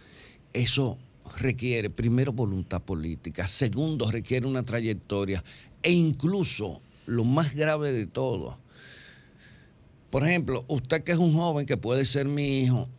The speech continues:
con relación a mí, usted tiene una cultura y una visión diferente a la mía.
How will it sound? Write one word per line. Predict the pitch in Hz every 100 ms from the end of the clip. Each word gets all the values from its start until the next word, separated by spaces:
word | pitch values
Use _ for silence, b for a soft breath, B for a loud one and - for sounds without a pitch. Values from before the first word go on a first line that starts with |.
| - - - - - - - - -
con | 135
relación | 131 127 123 127 147
a | 143
mí, | 135 135 131
usted | 127 139
tiene | 151 160
una | 160 151
cultura | 151 139 - 151 156
y |
una | 135 135
visión | 139 - - 147 165 135
diferente | 110 113 104 107 90
a | 98
la | 95
mía. | 92 87 78 78